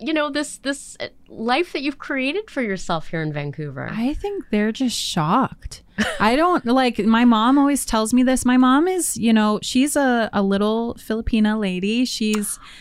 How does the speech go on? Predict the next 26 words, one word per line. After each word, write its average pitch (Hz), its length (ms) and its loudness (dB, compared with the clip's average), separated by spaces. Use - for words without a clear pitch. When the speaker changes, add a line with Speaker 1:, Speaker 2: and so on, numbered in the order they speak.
Speaker 2:
um, 208 440 4
Speaker 1:
Okay. 208 300 -2
Speaker 2:
<laughs> - 0 -
she, - 400 0
she's - 360 -2
the 240 140 2
cutest, 233 680 0
and 214 160 4
she 226 360 0
immigrated 214 640 2
here, 214 680 -2
um, 190 340 0
when 190 180 2
she - 120 -4
was 196 160 0
eleven. 196 680 0
So 226 540 0
I, 247 540 2
and, 220 160 4
uh, 208 140 2
and 208 100 2
my 202 140 4
dad 185 280 0
is 196 200 0
Métis. 190 640 2
So 220 400 0